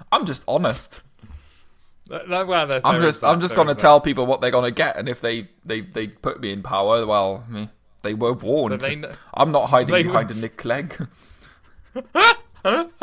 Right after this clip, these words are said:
Speaker 2: This is my manifesto. You'll see on the manifesto there is eugenics, <laughs> chemical castration, shooting of anyone with an I Q less than fifty. <laughs> It's gonna be a hard sell, I think.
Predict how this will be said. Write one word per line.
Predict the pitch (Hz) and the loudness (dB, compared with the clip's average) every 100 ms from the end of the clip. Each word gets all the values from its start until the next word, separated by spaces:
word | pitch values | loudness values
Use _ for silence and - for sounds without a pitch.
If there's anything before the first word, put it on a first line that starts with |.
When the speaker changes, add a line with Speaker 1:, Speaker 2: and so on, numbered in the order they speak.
| 339 - 247 233 | -6 -8 -12 -6
Speaker 2:
This | 226 | -6
is | 226 | -6
my | 208 202 | -4 0
manifesto. | 190 180 180 190 - | 2 0 0 -2 0
You'll | 220 202 190 | -2 -2 -6
see | - 226 208 | -8 -8 -4
on | 175 175 | -4 -4
the | 147 | -4
manifesto | 131 117 117 110 127 123 | -4 -2 -6 -6 -6 -4
there | 113 113 | -4 -6
is | 117 156 | -6 -6
eugenics, | 170 170 170 180 - 165 | 0 0 2 -2 -6 -6
<laughs> | |
chemical | 202 185 - 120 | -4 -4 -8 -8
castration, | 120 - 135 131 120 135 123 120 - - - _ | -8 -8 -8 -6 -6 -8 -8 -10 -20 -20 -20 _
shooting | - - 233 220 170 | -10 -6 -4 -4 -4
of | 156 | -2
anyone | 156 147 143 | -2 -2 -4
with | 139 | -4
an | 135 | -4
I | 127 127 | -2 -4
Q | - 123 | -6 -6
less | 120 120 - | -4 -6 -8
than | 110 | -14
fifty. | - 180 - 160 156 151 214 - - 240 | -8 -8 -6 -6 -4 -6 -10 -12 -12 -6
<laughs> | 320 311 226 262 _ _ _ _ _ - - - - - - - - | -4 -2 -4 -6 _ _ _ _ _ -20 -20 -20 -20 -20 -20 -20 -14
It's | - | -6
gonna | 190 | -2
be | 175 | -2
a | |
hard | 190 180 165 | 0 0 0
sell, | - 156 92 92 | -4 -4 -4 -8
I | 92 | -10
think. | 107 98 - | -12 -14 -20